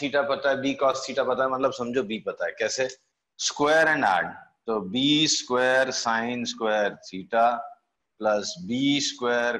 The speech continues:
cos square theta is ट्वेंटी फ़ाइव प्लस ट्वेंटी फ़ाइव। B square common,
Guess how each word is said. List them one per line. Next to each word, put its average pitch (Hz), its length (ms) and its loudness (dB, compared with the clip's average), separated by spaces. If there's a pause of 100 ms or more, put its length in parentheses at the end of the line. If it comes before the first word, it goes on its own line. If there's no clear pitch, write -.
(120)
cos 104 320 2
square 101 360 0 (140)
theta 101 380 -2 (120)
is - 200 -8
ट्वेंटी 104 380 -8 (120)
फ़ाइव 92 260 -2
प्लस 98 240 -6
ट्वेंटी 78 200 -20
फ़ाइव। - 840 -20
B 131 240 0
square 110 480 -2 (140)
common, 117 420 0